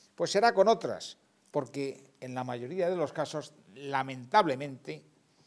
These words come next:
lamentablemente, no se consigue reeducar al reo.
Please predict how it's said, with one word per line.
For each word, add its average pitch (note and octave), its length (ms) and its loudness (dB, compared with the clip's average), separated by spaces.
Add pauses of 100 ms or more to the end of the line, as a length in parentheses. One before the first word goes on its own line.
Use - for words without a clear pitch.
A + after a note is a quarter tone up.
(140)
lamentablemente, D#3+ 800 -2 (200)
no D#3+ 200 -4
se G3+ 200 -4
consigue E3+ 600 -4
reeducar C#3+ 880 -2 (360)
al C3+ 180 -4
reo. G2 340 -10